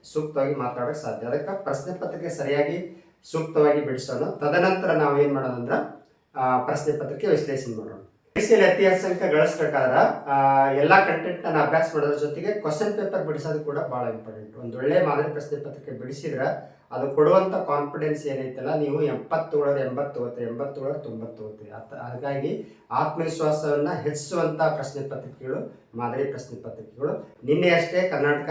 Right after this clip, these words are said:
ಶಾಲಾ ಪರೀಕ್ಷೆ ಮತ್ತು ಮೌಲ್ಯ ನಿರ್ಣಯ ಮಂಡಳಿಯಿಂದ ಪ್ರಶ್ನೆ ಪತ್ರಿಕೆ ಬಿಟ್ಟಿದ್ದಾರೆ. ಆ ಪ್ರಶ್ನೆ ಪತ್ರಿಕೆಯಲ್ಲಿರೋ ಸಮಸ್ಯೆನ ಬಿಡಿಸ್ತಾ ಹೋಗೋಣ. ಎಸ್, ಫಸ್ಟ್ ಪ್ರಾಬ್ಲಮ್ ನೋಡ್ರಿ.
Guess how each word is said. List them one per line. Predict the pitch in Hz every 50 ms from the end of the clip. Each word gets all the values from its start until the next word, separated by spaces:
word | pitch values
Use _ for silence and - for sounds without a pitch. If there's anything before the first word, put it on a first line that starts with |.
| 151 151
ಶಾಲಾ | 135 131 139 143
ಪರೀಕ್ಷೆ | 143 127 139 139 135 - 139
ಮತ್ತು | 131 131 127 - 135
ಮೌಲ್ಯ | 127 127 123 127 127 123
ನಿರ್ಣಯ | 123 120 123 120
ಮಂಡಳಿಯಿಂದ | 120 120 117 120 123 120 120 117 117 151 - 220 - - - _ _ _ -
ಪ್ರಶ್ನೆ | - 131 131 - 165 151 151
ಪತ್ರಿಕೆ | - - - - - 139 -
ಬಿಟ್ಟಿದ್ದಾರೆ. | - - - - 131 - 110 - - - - - - - - _ _ - 123
ಆ | 135 156 160
ಪ್ರಶ್ನೆ | - 151 147 - - 190 202
ಪತ್ರಿಕೆಯಲ್ಲಿರೋ | 190 170 - - - - 151 151 151 151 151
ಸಮಸ್ಯೆನ | 151 151 143 139 139 139 143 143 135 -
ಬಿಡಿಸ್ತಾ | - - - - - - -
ಹೋಗೋಣ. | - - - - - - - - _ _ _ _ _ _ _ _ _ _ - - - - _ - - - - _ _ _ _ _ _ _ _ _ _ _ - _ _ - - _ _ _ _ _ _ _ _ _ _ _ _ _ _ -
ಎಸ್, | 156 - - -
ಫಸ್ಟ್ | 180 202 202 202 -
ಪ್ರಾಬ್ಲಮ್ | 220 202 196 185 202 196 185
ನೋಡ್ರಿ. | 175 160 147 147 - - - - - - - -